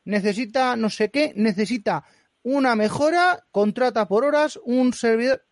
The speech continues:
en, en la nube, ¿vale? Se lo trae por interfaz gráfica. ¿Qué interfaz gráfica es? Tachan,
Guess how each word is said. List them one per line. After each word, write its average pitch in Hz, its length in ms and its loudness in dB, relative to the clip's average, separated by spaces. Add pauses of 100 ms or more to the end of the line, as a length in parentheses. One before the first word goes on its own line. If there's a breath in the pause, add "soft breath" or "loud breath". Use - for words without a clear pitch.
(120)
en, 196 960 2 (260 soft breath)
en 190 140 0
la 202 80 2
nube, 135 320 -4 (600)
¿vale? 247 360 -2
Se 202 240 0
lo 208 180 2
trae 277 160 0
por 277 160 -4
interfaz 247 400 -2
gráfica. 170 420 -2
¿Qué 175 80 -2
interfaz 214 380 0
gráfica 196 640 0
es? - 180 -8 (420)
Tachan, 302 540 0